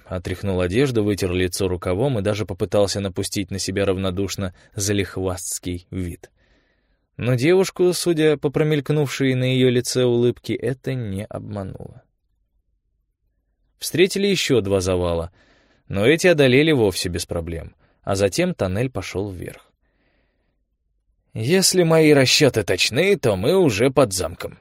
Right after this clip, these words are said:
заметил в этот момент Трант. «Похоже на то». «Лестница». Алрен опустил фонарь пониже, давая остальным возможность увидеть то, что под ногами теперь не просто плиты,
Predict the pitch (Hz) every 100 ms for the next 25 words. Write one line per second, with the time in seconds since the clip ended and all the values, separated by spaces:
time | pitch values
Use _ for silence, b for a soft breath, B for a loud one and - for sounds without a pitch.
0 | _ _ _ _ _ _ 110 98 85 95
1 | 123 139 95 95 110 104 90 82 90 -
2 | _ - 85 87 - _ _ _ _ _
3 | _ _ _ _ 180 160 190 196 214 214
4 | 165 139 147 - _ _ _ _ _ _
5 | _ _ _ _ _ _ 151 190 - 101
6 | - 82 - _ _ _ _ _ - 101
7 | 117 175 160 135 - 127 104 107 104 98
8 | 98 92 123 135 123 104 98 95 - 92
9 | 117 113 95 95 95 95 - 95 92 92
10 | - 151 - - 107 95 95 95 98 120
11 | 92 107 104 107 - 95 - 117 156 123
12 | 101 92